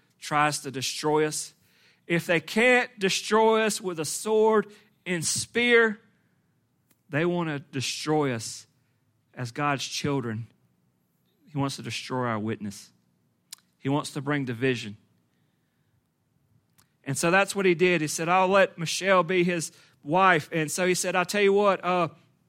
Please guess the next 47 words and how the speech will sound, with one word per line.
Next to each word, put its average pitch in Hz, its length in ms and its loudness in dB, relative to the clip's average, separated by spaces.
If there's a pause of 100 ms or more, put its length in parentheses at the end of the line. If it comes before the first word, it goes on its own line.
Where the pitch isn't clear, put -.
(1040)
you 160 200 -4
go 220 220 6
out 226 380 6 (560)
and, 165 280 2
uh, 175 120 4
for 190 160 -2
the 175 100 0
bride 208 320 4
price, 196 320 2
since - 240 -8
you 208 80 -4
don't 214 200 2
have 202 200 2
the 170 80 -4
money 185 420 0 (420)
to, 180 280 2
uh, 175 160 2
be 180 160 2
able 196 280 2
to 165 120 -2
have 185 300 2
the 160 80 -8
bride 190 340 2
price 190 520 0 (300)
for, 180 260 4
uh, 180 200 4
for 185 140 -2
one 202 220 4
of 208 40 -4
the 185 80 0
king's 202 380 -4
daughter, 196 260 2
all 226 240 4
you 233 160 2
have 220 180 4
to 208 60 -8
do 196 380 4 (420)
is 202 220 4
to 190 140 0
bring 214 420 2
me 220 160 0
two 240 480 -4
hundred 226 380 0
foreskins 208 800 -4
of 185 80 -8
the 170 80 -6
Philistines." 113 840 -10